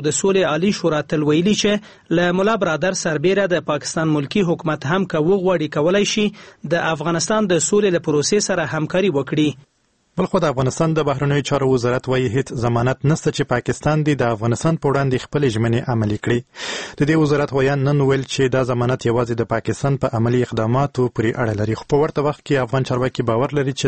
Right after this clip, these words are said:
Speaker 2: د کابل او اسلام آباد ترمنځ اړیکې ښې سوي دي. قاسم سلیمان له نور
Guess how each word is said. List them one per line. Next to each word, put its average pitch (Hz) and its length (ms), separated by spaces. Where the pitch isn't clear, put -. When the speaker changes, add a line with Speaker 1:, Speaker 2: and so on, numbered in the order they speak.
Speaker 2:
د 117 140
کابل 127 340
او 120 40
اسلام 117 240
آباد 120 240
ترمنځ 127 280
اړیکې 117 400
ښې 120 100
سوي 107 240
دي. 117 60
قاسم 160 260
سلیمان 127 540
له 117 180
نور 113 160